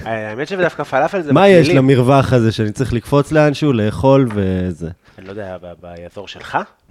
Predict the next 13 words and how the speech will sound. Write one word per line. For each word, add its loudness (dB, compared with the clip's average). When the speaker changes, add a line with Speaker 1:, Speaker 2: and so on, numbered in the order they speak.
Speaker 2:
בכל -4
מקום, -8
אני -10
עם -10
קטנוע, -4
אני -4
יכול -4
להגיע -4
לכל -6
מקום. -14
Speaker 1:
אז -10
אצלי -4
יש, -10